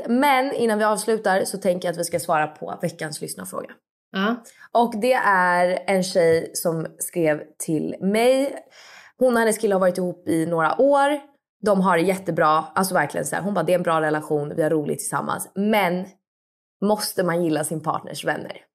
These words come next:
Speaker 1: Nej.
Speaker 2: Nej, såklart inte.
Speaker 1: <laughs> Nej, vi sa det samtidigt.
Speaker 2: Alltså, för att jag tycker verkligen inte det. Alltså, du behöver inte
Speaker 1: Nej.
Speaker 2: gilla din, din pojkväns, eh, eller partners, menar jag, eh, föräldrar, familj eller vänner.
Speaker 1: Nej.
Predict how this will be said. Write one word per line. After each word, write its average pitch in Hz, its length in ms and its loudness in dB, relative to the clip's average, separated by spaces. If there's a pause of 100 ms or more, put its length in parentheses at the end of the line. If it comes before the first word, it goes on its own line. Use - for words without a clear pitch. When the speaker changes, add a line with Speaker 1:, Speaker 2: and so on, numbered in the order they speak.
(280)
Speaker 1:
Nej. 208 180 2
Speaker 2:
Nej, 165 260 -2 (140)
såklart 175 380 -2
inte. 156 240 -8
Speaker 1:
<laughs> 160 60 -8
Nej, 523 500 4
vi 466 120 6
sa 554 140 2
det 427 240 0
samtidigt. 359 600 2 (1040)
Speaker 2:
Alltså, 233 320 4
för 233 240 0
att 220 240 0
jag 214 160 2
tycker 302 180 2
verkligen 180 360 -2
inte 156 180 -6
det. 127 220 -8
Alltså, 208 220 0
du 214 120 0
behöver 302 120 2
inte 262 120 4
Speaker 1:
Nej. 247 60 4
Speaker 2:
gilla 220 120 2
din, 190 320 -2
din 196 200 0
pojkväns, 160 760 -4
eh, 147 260 -2 (600)
eller 202 120 2
partners, 180 500 -2
menar 160 220 -6
jag, 135 220 -6 (540)
eh, - 60 -10
föräldrar, 208 440 0 (280)
familj 202 520 0 (240)
eller 160 340 0
vänner. 135 460 -10 (280)
Speaker 1:
Nej. 208 300 -2